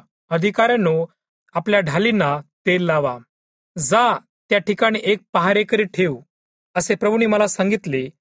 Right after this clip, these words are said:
"तो जे काही पाहणार, त्याची वार्ता सांगावी.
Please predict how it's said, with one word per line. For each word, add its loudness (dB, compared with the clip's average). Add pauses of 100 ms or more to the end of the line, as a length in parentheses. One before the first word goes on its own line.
(580)
"तो 2
जे 0
काही 0
पाहणार, 0 (380)
त्याची 0
वार्ता 2
सांगावी. 0